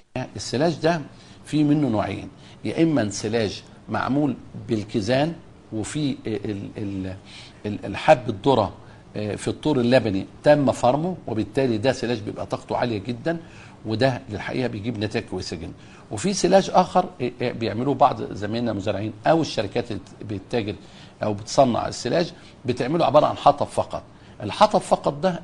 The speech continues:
أنا ما أقدرش أعتمد عليه كمصدر غذائي قوي وإن فيه، آه، آه، معدل طاقة عالي. فلازم حضرتك تتأكد الأول السلاج بالحب والكوز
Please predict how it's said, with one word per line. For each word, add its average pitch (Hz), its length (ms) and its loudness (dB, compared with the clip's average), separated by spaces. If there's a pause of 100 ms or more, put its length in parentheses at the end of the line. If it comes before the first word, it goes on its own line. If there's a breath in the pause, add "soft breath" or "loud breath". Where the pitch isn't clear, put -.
أنا 156 160 4
ما 127 100 0
أقدرش 139 300 0
أعتمد 120 380 0
عليه 135 220 -2
كمصدر 120 420 0
غذائي 95 460 -4
قوي 165 280 4 (340 loud breath)
وإن 117 120 0
فيه، 143 220 2 (120)
آه، 113 220 -6
آه، - 100 -6
معدل 117 340 2 (120)
طاقة 117 200 -2
عالي. - 220 -4 (360 loud breath)
فلازم 127 480 0
حضرتك 139 320 0
تتأكد 110 580 -4
الأول 117 320 0
السلاج 143 460 -2 (400 loud breath)
بالحب 110 440 6 (140)
والكوز 123 640 0